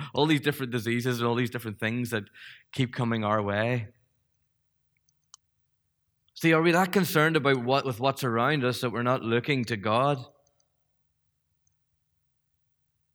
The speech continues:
But what's, what was the psalmist's response here? "You know what? I'm going to church." That was his response. He says, "I'm gonna go to the sacred place where I meet God. I'm gonna go and meet with God today.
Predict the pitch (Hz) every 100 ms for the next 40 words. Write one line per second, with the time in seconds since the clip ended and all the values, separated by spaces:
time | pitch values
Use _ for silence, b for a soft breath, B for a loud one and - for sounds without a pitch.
0 | _ _ _ _ _ _ _ _ _ 135
1 | 151 175 - 160 175 180 160 - 170 170
2 | - 143 147 151 - 170 165 147 156 139
3 | 151 156 127 107 - 117 120 - - _
4 | _ _ - 104 123 120 123 - 123 117
5 | - - _ _ _ _ _ _ - 127
6 | 139 156 170 165 139 143 131 113 - 120
7 | 139 117 139 135 123 120 117 113 - 110
8 | 110 123 139 147 143 120 131 131 120 120
9 | 107 101 110 107 113 - 131 131